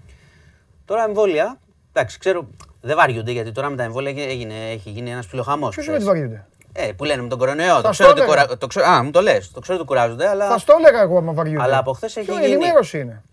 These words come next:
Speaker 1: Είναι ενημέρωση και ήταν χθες, ήταν μεγάλη κουβέντα χθες με το AstraZeneca. Έτσι, έγινε και
Speaker 2: Χάρη,
Speaker 1: έκτακτη.
Speaker 2: συγγνώμη,
Speaker 1: Τι
Speaker 2: Χάρη,
Speaker 1: λέει ο
Speaker 2: μου το
Speaker 1: Χάρης;
Speaker 2: έχεις στείλει πέντε φορές αυτό το μήνυμα. Θα τον εκνευρίσεις τον καταστροφέα. Εγώ όμως θέλω να τον, θέλω να εκνευριστεί.
Speaker 1: Ναι.
Speaker 2: Θα του το δείξω, γιατί το έχεις στείλει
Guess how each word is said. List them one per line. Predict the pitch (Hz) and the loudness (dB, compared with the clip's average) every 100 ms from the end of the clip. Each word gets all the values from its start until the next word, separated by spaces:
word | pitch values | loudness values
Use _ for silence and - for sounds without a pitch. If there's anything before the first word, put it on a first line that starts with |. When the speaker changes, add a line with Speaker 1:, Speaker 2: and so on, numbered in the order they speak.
| _ | _
Speaker 1:
Είναι | - 131 143 | -10 -6 -6
ενημέρωση | 120 123 143 151 151 | -6 -4 -4 -6 -10
και | 143 139 135 127 127 120 120 117 | -8 -6 -6 -6 -6 -6 -8 -10
ήταν | 139 143 135 | -10 -10 -12
χθες, | 127 147 139 - _ _ _ - | -10 -10 -10 -18 _ _ _ -14
ήταν | 135 147 | -10 -8
μεγάλη | 135 135 160 | -6 -2 -2
κουβέντα | 131 107 107 101 | -2 -6 -6 -6
χθες | 95 104 | -8 -12
με | 104 | -12
το | 101 101 98 101 | -12 -10 -10 -10
AstraZeneca. | 98 101 101 98 98 135 _ _ _ _ _ _ 117 | -10 -12 -12 -14 -14 -14 _ _ _ _ _ _ -18
Έτσι, | 117 - 110 | -16 -12 -10
έγινε | 107 113 123 | -8 -6 2
και | |
Speaker 2:
Χάρη, | 190 226 | 4 4
Speaker 1:
έκτακτη. | 226 139 | 2 0
Speaker 2:
συγγνώμη, | 147 180 208 175 | -2 -4 -4 -4
Speaker 1:
Τι | 123 | 0
Speaker 2:
Χάρη, | 202 | 2
Speaker 1:
λέει | 208 | 2
ο | 196 | 0
Speaker 2:
μου | |
το | 175 | -2
Speaker 1:
Χάρης; | 202 - | -4 -6
Speaker 2:
έχεις | 220 | -6
στείλει | 208 | -4
πέντε | 143 208 185 | -4 -4 -4
φορές | 170 190 | -4 -6
αυτό | 170 156 | -8 -10
το | 147 | -10
μήνυμα. | 147 160 185 247 - _ _ | -8 -6 -4 -4 -8 _ _
Θα | - 180 | -6 -4
τον | 175 | -4
εκνευρίσεις | 160 170 165 247 - - | -4 -4 -2 -2 -4 -12
τον | 151 | -8
καταστροφέα. | 147 135 139 123 165 196 | -8 -8 -12 -10 -6 -4
Εγώ | - 165 | -2 -4
όμως | 233 208 | -6 -2
θέλω | 254 254 | -2 -2
να | 190 | -6
τον, | 160 - | -8 -12
θέλω | 156 233 226 | -8 -4 -4
να | 165 | -6
εκνευριστεί. | 139 131 127 - 156 208 _ - | -8 -10 -10 -6 -4 -4 _ -20
Speaker 1:
Ναι. | 160 - | -18 -12
Speaker 2:
Θα | - 180 | -4 -2
του | 170 | 0
το | 185 | 0
δείξω, | 165 254 - 202 214 - | 0 0 0 0 0 0
γιατί | 185 190 | -4 -4
το | |
έχεις | 247 | -6
στείλει | - 247 247 | -6 -6 -6